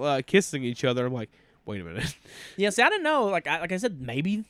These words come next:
Speaker 2: that was implying that they possibly they were gay.
Speaker 1: Yeah.
Speaker 2: Or, like I said, maybe it's just because, like, 'cause they knew, they, I mean, I think they, going into it, knew they weren't gonna come out.
Speaker 1: Yeah.
Speaker 2: Like, it was a suicide pact kinda thing.
Speaker 1: Oh, l-, let me ask you a question about something that does happen in the movie.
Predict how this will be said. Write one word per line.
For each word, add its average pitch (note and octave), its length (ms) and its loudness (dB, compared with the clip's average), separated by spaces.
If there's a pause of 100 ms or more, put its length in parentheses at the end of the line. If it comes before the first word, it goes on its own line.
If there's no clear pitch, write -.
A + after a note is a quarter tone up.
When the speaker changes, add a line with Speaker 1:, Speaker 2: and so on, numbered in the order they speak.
Speaker 2:
that D3 280 0
was E3+ 160 -2
implying F3 380 -2
that D3+ 100 -4
they B2+ 120 0
possibly C#3 460 -4
they D#3 100 4
were E3+ 220 4
gay. G3+ 420 -2 (120)
Speaker 1:
Yeah. A2 280 -2 (240)
Speaker 2:
Or, E3 320 4
like D3+ 180 0
I D#3+ 40 -2
said, A#3 260 -2
maybe C3 240 -6
it's - 80 -12
just - 180 -14
because, D3 220 -10
like, B2+ 160 -10 (160)
'cause A#2+ 180 -14
they A#2 140 -6
knew, C#3 580 -2
they, C3 280 -2 (240)
I B2+ 80 -4
mean, C3+ 140 -2
I A#2 60 -6
think C3+ 220 -4
they, A#2 140 -4
going A#2 280 -4
into B2+ 140 -8
it, D#2 80 -10
knew G#2+ 180 -2
they F#2+ 140 -2
weren't G2 180 -10
gonna F2 160 -10
come E2+ 220 -12
out. G#2 300 -10 (240)
Speaker 1:
Yeah. F2 240 -6 (200)
Speaker 2:
Like, G#2+ 140 -10
it E2+ 40 -10
was D2+ 80 -12
a F#2+ 40 -12
suicide A2+ 480 -4
pact - 260 -12
kinda E2 220 -14
thing. D2+ 300 -16 (240)
Speaker 1:
Oh, F#3+ 120 2
l-, D#3 260 -4
let F3 100 -2
me F3 140 2
ask D3 180 -4
you C#3+ 100 4
a B2+ 40 0
question A#2+ 320 -2
about A2 80 -4
something A#2 200 -12
that G#2+ 100 -6
does A2 180 -4
happen A2+ 240 -4
in G#2 100 -12
the G2+ 60 -12
movie. F#2+ 400 -10